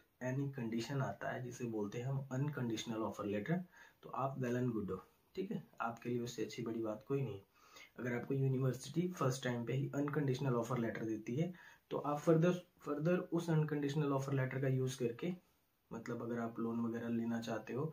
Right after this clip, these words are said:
तो आप उस unconditional offer letter पे ले सकते हो, conditional offer letter पे नहीं ले सकते, ओके। तो bank से अगर आप loan लेना चाहते हो तो वो unconditional letter का यूज़ होगा, ठीक है।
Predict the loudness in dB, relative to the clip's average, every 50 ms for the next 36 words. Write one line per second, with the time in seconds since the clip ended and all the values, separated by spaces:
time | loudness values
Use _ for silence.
0 | -6 -12 -16 -16 -18 -18 _ -4 -2 -2 0 0 -2 -4 -4 -6 -10 -10 _ -2
1 | 0 0 2 4 4 2 2 0 0 0 0 0 0 0 -2 -2 -2 -2 -2 -2
2 | -2 -2 -2 -2 -2 -2 -4 -6 -6 -4 -6 -6 -6 -4 -4 -2 -2 -2 0 0
3 | 0 2 2 0 0 -2 -4 -4 -2 -2 -4 -6 -4 -4 -4 -2 -2 -2 -4 -4
4 | -6 -10 -12 -14 -18 -20 -20 _ _ -18 -12 -6 -4 -4 -4 -6 -10 -18 -20 -20
5 | -20 -16 _ -10 -6 -2 0 0 0 0 -2 -2 -2 -2 0 2 2 2 2 2
6 | 2 4 4 6 6 6 6 4 4 2 4 4 2 2 2 0 2 2 0 0
7 | 0 -2 -4 -2 0 0 0 0 0 -2 -2 0 0 0 -2 -2 -2 -2 -2 -2
8 | 0 0 0 -2 -2 -4 -4 -4 -4 -6 -8 -8 _ _ _ _ _ _ _ _
9 | -6 -4 -2 0 0 -2 -2